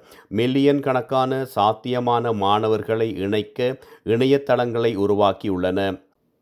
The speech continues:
ஆனால் சர்வதேச மாணவர் வழக்கறிஞரும் குடிவரவு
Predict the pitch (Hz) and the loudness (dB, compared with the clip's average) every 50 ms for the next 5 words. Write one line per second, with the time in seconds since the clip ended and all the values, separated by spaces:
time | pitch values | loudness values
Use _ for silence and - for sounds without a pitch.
0 | _ _ _ _ _ _ _ _ _ _ _ _ _ _ - - 202 208 113 123 | _ _ _ _ _ _ _ _ _ _ _ _ _ _ -2 0 2 2 2 2
1 | 131 131 110 - - 107 107 113 117 127 123 135 131 123 - 135 120 110 107 104 | 0 0 -2 -2 -2 -2 -2 0 -2 -4 -4 -2 -4 -4 -4 -4 -4 -2 0 0
2 | 113 120 127 131 127 131 127 110 101 98 101 107 107 107 - 107 101 101 104 107 | 0 0 0 -2 -2 -2 -4 -2 0 0 0 0 0 -2 -4 -4 -2 -2 -2 0
3 | 107 110 113 127 131 131 127 - - 120 117 127 127 135 131 131 135 127 131 | 0 0 0 -2 -4 -8 -10 -10 -10 -8 -8 -6 -4 -2 -2 -2 -2 -2 -4